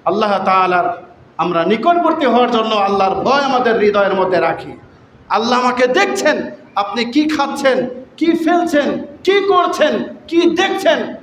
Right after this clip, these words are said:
সব আল্লাহ তাআলা দেখছেন কি দেখছেন না? দুনিয়ার ক্যামেরা দিয়ে মানুষের বাহ্যিক ছবি উঠানো যায়, আর আল্লাহর কাছে এমন এক ক্যামেরা রয়েছে,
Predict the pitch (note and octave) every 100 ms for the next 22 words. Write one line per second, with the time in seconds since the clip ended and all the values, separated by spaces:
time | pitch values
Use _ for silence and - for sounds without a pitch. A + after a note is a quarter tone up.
0 | - - A#3 B3+ B3 A#3 A#3+ G#3 A3+ G#3
1 | G3+ G3 F#3+ F3 A#3 A#3+ C#4+ C#4 A#3 A3
2 | - F#3 D#3 C#3 - - - - - -
3 | - - - - D3+ D#4+ E4+ E4+ E4+ E4
4 | D#4+ E4 F4 F4 F4 E4+ E4 D#4+ C4+ -
5 | - - - A3+ D4 D#4+ D4+ D4 B3 D4+
6 | D#4+ D#4 G4+ F#4+ G4 E4+ E4+ E4 C4 D4+
7 | D4+ C#4+ C#4 A3+ F3 - - - D#4 -
8 | B3 D#4 D#4 D#4 D#4 D#4 D4+ D#4+ D#4+ D#4
9 | D#4 D#4 G4+ G4 F4 D#4+ C#4+ - B3 F3+
10 | -